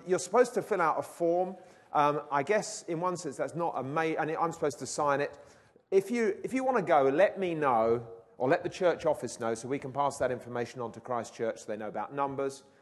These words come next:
But we wanna encourage people to come along and to hear testimony and to be encouraged by that. And, uh, can I just have all the ladies stand up for a second? I know we've been doing a few things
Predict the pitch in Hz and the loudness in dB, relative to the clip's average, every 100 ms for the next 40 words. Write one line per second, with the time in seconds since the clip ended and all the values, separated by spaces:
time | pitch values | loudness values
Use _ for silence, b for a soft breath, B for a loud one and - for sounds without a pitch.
0 | b b - 127 160 143 135 - 165 - | b b -8 -2 0 0 -2 -2 -2 -2
1 | 147 117 - 143 127 123 120 123 b b | -8 -8 -6 -4 -2 0 -2 -6 b b
2 | b 135 - - 180 180 175 156 - 143 | b -10 -10 -4 -2 -2 -2 -6 -4 -6
3 | 131 135 - 117 113 120 110 139 120 113 | -6 -6 -8 -12 -10 -10 -6 -2 0 0
4 | - - b b - 131 117 90 - - | -2 -16 b b 4 4 4 -2 -8 -20
5 | _ b b b b 185 180 196 - - | _ b b b b 6 8 6 2 -10
6 | - - _ _ _ _ - 240 269 214 | -20 -20 _ _ _ _ 0 2 2 4
7 | 214 196 214 226 220 - - 147 151 147 | 2 6 8 8 8 4 -4 2 2 2
8 | - 131 123 110 110 - 127 107 98 - | -6 -2 0 -2 -8 -8 -8 -8 -8 -10
9 | 110 - 98 - 120 180 240 196 196 185 | -14 -12 -12 -8 0 4 4 2 2 2
10 | 170 - 180 170 175 160 - | 0 -4 -4 0 0 0 -8